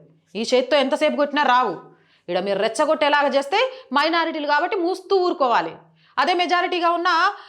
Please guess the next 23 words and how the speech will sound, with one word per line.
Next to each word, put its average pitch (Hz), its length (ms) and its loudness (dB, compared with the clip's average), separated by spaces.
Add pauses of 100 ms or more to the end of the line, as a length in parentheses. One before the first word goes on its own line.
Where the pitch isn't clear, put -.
(180)
హిందువులకు 392 340 0
సంబంధించి 359 420 -2
ఎవరైనా 330 220 2
స్పందిస్తే, 330 520 -4 (160)
"అగో 262 220 2
చూసినావా 320 420 -2
సపోర్ట్ 339 240 -4
చేసిండ్రు" 285 300 -6
అని 302 120 -4
కేసులు 415 260 -2
పెట్టాలా? 170 420 -10 (1800)
ఏంది 247 320 0
ఇది? 160 280 -8 (1400)
ప్రతి 226 280 -2
నాయకుడికి 269 480 0
చెప్తున్నా, 165 520 -6 (340)
ఇలా 226 140 0
రెచ్చగొట్టే 214 440 -2
అసదుద్దీన్ 196 540 -4
కానీ, 208 200 -6
అక్బరుద్దీన్ 202 580 -2
కానీ, 262 180 -2
ఈరోజు 311 680 0